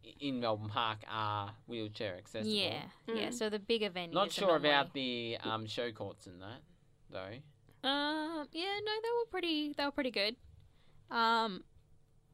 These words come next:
Speaker 2: I did, of course, go to the Australian Open to see bands play because there was three bands playing on the same day that I really, really liked.
Speaker 1: Yeah.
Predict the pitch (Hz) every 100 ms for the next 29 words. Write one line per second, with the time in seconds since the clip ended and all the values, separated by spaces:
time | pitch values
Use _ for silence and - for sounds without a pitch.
0 | - 233 233 214 - 220 196 190 - -
1 | - - - 190 185 190 - 190 196 -
2 | 196 180 185 185 196 190 180 190 180 180
3 | - - - - _ _ - 156 - 220
4 | 247 - - - - - - - - 240
5 | - _ - 220 214 196 202 - - 208
6 | 202 208 - - _ - - 208 190 185
7 | 185 190 - 202 175 180 - 185 185 196
8 | 185 185 175 175 160 160 180 170 170 170
9 | - - - - - - - 254 113